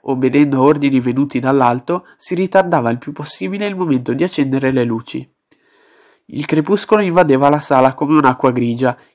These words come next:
il rosa del tramonto si rifletteva nelle vetrate e il marmo dei tavoli riluceva appena nel buio incombente. Nella sala deserta Rambert sembrava un'ombra sperduta,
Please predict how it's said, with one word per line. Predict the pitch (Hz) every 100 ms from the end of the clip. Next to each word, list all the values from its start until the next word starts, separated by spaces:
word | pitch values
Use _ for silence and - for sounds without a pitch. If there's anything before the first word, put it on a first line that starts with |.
| _
il | 139
rosa | 151 160 147
del | 131 127
tramonto | 156 170 202 180
si | 190 170
rifletteva | 165 165 165 143 135
nelle | 131 131
vetrate | 131 127 120 120 123 -
e | 147
il | 147
marmo | 165 156 127
dei | 131 170
tavoli | 165 156 175 190
riluceva | 185 190 190 190 139 147
appena | 147 160 180
nel | 185 156
buio | 127 123
incombente. | 120 123 120 117 113 117 - - _ _ _ _ _ _ _ - - _
Nella | 123 147
sala | 147 202 214
deserta | 156 127 127 123 -
Rambert | 165 175 139 131
sembrava | - 156 165 165
un'ombra | 165 127 123 127
sperduta, | - 139 123 123 120 123 127